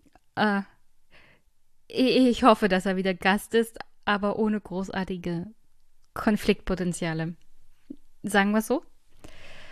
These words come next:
Und sonst, ja, ihr wisst ja, wie ihr, ihr den Podcast unterstützen könnt. Finanziell,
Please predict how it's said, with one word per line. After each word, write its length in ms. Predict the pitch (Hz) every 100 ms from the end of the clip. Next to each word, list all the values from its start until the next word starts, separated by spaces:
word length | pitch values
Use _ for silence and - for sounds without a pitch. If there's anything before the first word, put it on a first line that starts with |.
| - - - - - - - - _
Und 340 | 214 208 202
sonst, 500 | 208 208 214 - -
ja, 280 | - 226 214 -
ihr 140 | 208
wisst 180 | 240 -
ja, 120 | 233
wie 100 | 220
ihr, 120 | 196 -
ihr 160 | 196 180
den 180 | 175 175
Podcast 440 | - - 175 165
unterstützen 460 | 170 175 214 - 196
könnt. 300 | 190 185 - - -
Finanziell, 760 | - 185 180 - 220 214 220